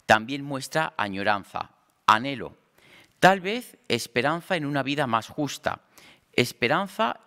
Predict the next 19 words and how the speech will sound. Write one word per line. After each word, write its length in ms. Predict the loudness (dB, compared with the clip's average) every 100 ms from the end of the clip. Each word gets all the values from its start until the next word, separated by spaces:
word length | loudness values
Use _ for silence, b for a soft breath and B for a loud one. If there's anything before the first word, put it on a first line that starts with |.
| _
en 180 | -4
una 220 | -2 -2 -2
vida 400 | -2 -2 -4 -4 _
en 180 | -4 -2
que, 140 | 0
lejos 340 | -2 -2 -4 -4
de 100 | -2
los 140 | -2
vaivenes 440 | -2 -2 -4 -6 -2
palatinos, 720 | -2 -2 -2 -2 -2 -4 -8 B B B 2
en 200 | 2 2
que, 140 | -2
lejos 520 | -2 -4 -4 -4 -6 -6
de 140 | -4
la 80 | -2
exhibición 680 | -4 -4 -4 0 0 0 -6
frívola 440 | -6 -4 0 0 -2
y 100 | -4
cruel, 420 | -4 -4 -4